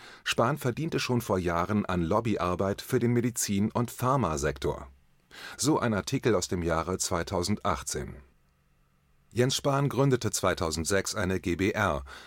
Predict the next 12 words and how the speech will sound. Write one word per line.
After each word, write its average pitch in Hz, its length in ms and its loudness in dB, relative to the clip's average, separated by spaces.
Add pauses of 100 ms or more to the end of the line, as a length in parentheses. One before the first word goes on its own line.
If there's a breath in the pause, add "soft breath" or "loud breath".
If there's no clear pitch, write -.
(160 loud breath)
Der 117 100 8
gehörte 135 400 2
wiederum 123 420 4
die 120 140 0
Agentur 98 500 2
Politas. 87 840 -2 (220 loud breath)
Schwerpunkt: 127 680 0
Beratung 135 480 2
des - 140 0
Medizin- 95 500 0
und 113 140 0
Pharmasektors. 78 1040 -2